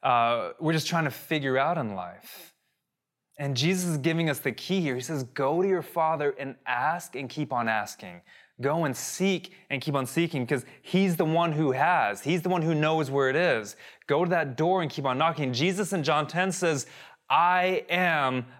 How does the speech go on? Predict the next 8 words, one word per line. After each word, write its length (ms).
the 100
door." 580
What 260
door 320
are 20
you 200
knocking 480
on? 260